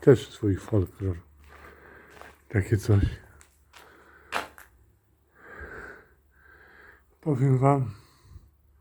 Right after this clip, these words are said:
że to też się wszystko wali. Aha, i tak zawsze powtarzam.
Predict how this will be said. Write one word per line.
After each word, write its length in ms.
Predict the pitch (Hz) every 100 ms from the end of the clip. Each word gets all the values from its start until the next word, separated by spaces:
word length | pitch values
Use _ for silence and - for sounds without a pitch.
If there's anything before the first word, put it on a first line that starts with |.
| _ - _ - - _ _
że 60 | 139
to 140 | 139
też 440 | 135 151 131 110 -
się 80 | 98
wszystko 440 | - 98 - 101
wali. 280 | 95 92 82 - - _ _ _ _ _ _ _
Aha, 340 | 143 131 107 87 - - - - 185
i 60 | 147
tak 240 | 120 110
zawsze 320 | 104 127 - 120
powtarzam. 640 | 123 - 147 98 95